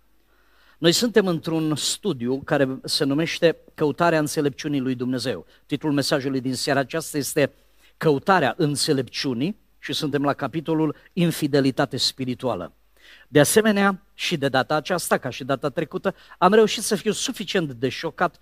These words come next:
de bogăția acestui text. Nu mi-a venit să cred câte lucruri vorbește textul acesta. De aceea, titlul mesajului din seara aceasta se numește Infidelitate spirituală vis-a-vis de înțelepciunea lui Dumnezeu. Dar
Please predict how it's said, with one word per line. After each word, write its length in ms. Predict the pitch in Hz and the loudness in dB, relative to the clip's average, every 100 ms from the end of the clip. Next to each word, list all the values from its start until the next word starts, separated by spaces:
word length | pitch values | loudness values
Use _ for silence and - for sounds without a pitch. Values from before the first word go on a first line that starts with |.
| - | -20
de 140 | - 151 | -6 -4
bogăția 640 | 117 170 143 190 - 135 | 0 -2 0 -2 0 -2
acestui 420 | 120 131 - 143 | -2 -8 -12 -14
text. 400 | 131 117 - - _ _ _ - - | -12 -12 -12 -18 _ _ _ -20 -4
Nu 100 | 202 | 4
mi-a 120 | 240 | 6
venit 220 | 202 190 | 6 4
să 180 | 170 185 | 2 0
cred 280 | - 208 226 | 4 4 4
câte 240 | - - | 2 0
lucruri 340 | 170 208 - 170 | 2 0 -2 -2
vorbește 480 | 156 156 170 - 151 | 0 0 -2 -4 -6
textul 400 | 156 131 - 151 | -6 -8 -4 -4
acesta. 440 | - 107 - 98 - - | -4 -12 -12 -16 -16 -6
De 160 | 120 147 | 4 4
aceea, 440 | - 180 170 233 - _ | 4 2 2 2 -4 _
titlul 280 | - 190 165 | -2 0 0
mesajului 540 | 147 135 151 131 135 131 | -2 0 -2 -2 -2 -2
din 160 | 139 | -2
seara 240 | 135 160 156 | 0 0 0
aceasta 360 | 202 196 190 | -2 -4 -2
se 140 | 165 156 | -4 -4
numește 460 | 165 175 - 175 - - | -4 -4 0 -2 -2 -8
Infidelitate 920 | - 180 160 175 151 160 156 208 - | 0 0 0 0 2 2 4 2 0
spirituală 760 | 170 - - 156 139 180 170 165 - _ _ | -2 -4 -2 -4 -2 0 4 2 0 _ _
vis-a-vis 540 | 143 165 143 151 147 98 _ | -2 0 2 2 2 -2 _
de 160 | 131 151 | -2 -2
înțelepciunea 600 | 143 160 139 - 127 127 | 0 -2 -2 -4 -4 -2
lui 140 | 127 | -4
Dumnezeu. 540 | 117 123 135 123 80 _ _ _ _ _ _ _ _ _ _ _ _ _ - _ _ - - | -4 -4 -4 -4 -6 _ _ _ _ _ _ _ _ _ _ _ _ _ -20 _ _ -20 -20
Dar 480 | - 151 139 214 - | 4 8 8 6 0